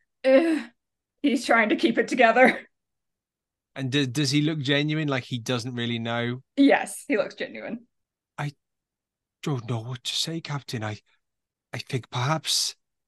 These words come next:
Speaker 1: Just please, please forgive me. I'm, I'm, I'm so sorry. I, my, my affe-, affection for you, it's, it, it's undeniable. I, I, I would like you in my life. He's looking at you with, like, pleading eyes.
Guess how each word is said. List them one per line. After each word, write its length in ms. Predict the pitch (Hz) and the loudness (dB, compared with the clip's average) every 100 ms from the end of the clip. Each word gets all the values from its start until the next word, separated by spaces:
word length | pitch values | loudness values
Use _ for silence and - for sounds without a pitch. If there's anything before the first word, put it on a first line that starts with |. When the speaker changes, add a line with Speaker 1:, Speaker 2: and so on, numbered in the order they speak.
| _ _ _ _ _ _ | _ _ _ _ _ _
Speaker 1:
Just 220 | 311 - | -8 -6
please, 260 | - 294 254 - - | -2 -2 -2 -8 -18
please 220 | - 294 - | -6 -4 -2
forgive 260 | 277 254 | 0 2
me. 140 | 247 254 | 4 2
I'm, 160 | 254 | 2
I'm, 220 | 262 254 - | -2 -4 -6
I'm 160 | 247 233 | -8 -8
so 220 | - 254 | -4 -4
sorry. 500 | 247 233 220 220 226 - - _ | 0 2 4 2 -4 -10 -20 _
I, 300 | - 240 226 - _ _ _ _ _ _ - | -2 0 0 -4 _ _ _ _ _ _ -10
my, 200 | 262 - - | -8 -8 0
my 160 | 262 269 | 4 6
affe-, 320 | 262 330 285 262 | 6 4 4 2
affection 640 | 262 233 285 285 294 269 | -2 2 2 4 2 0
for 140 | 277 | 2
you, 260 | 254 240 233 | 0 2 4
it's, 280 | 233 233 - | 2 0 -16
it, 220 | 98 - _ - | -14 -16 _ -4
it's 460 | 254 - - - | -4 -4 -12 -12
undeniable. 840 | - 269 262 262 254 254 226 226 208 | -2 2 4 6 6 6 6 6 6
I, 300 | 208 208 - | 6 2 -4
I, 300 | 233 226 220 - _ _ _ | -2 -2 -2 -8 _ _ _
I 80 | 262 | 4
would 160 | 277 294 | 6 8
like 220 | 311 311 | 6 6
you 120 | 320 | 4
in 80 | 269 | 6
my 140 | 247 | 6
life. 440 | 240 302 277 294 - _ _ _ _ _ _ _ _ _ _ _ _ _ | 4 4 4 2 -2 _ _ _ _ _ _ _ _ _ _ _ _ _
He's 220 | 262 247 226 | -4 -2 2
looking 320 | 220 226 226 | 0 2 2
at 120 | 202 | 0
you 100 | 208 | -2
with, 100 | 196 | 0
like, 220 | 196 - | -2 -2
pleading 580 | - 214 208 190 185 190 | -6 -6 -2 0 0 0
eyes. 600 | - 175 175 185 214 - | -4 0 2 2 0 -6